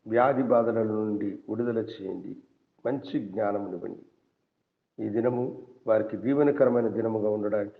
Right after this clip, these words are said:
కృప చూపించమని నీ దివ్యకరములకు బిడ్డలను సమర్పించుకుంటూ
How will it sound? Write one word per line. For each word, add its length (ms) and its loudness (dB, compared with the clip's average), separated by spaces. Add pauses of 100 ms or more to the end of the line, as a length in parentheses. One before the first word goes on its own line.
(100)
కృప 120 -10 (180)
చూపించమని 560 -10 (300)
నీ 80 -4
దివ్యకరములకు 720 -2
బిడ్డలను 400 -2
సమర్పించుకుంటూ 1000 -8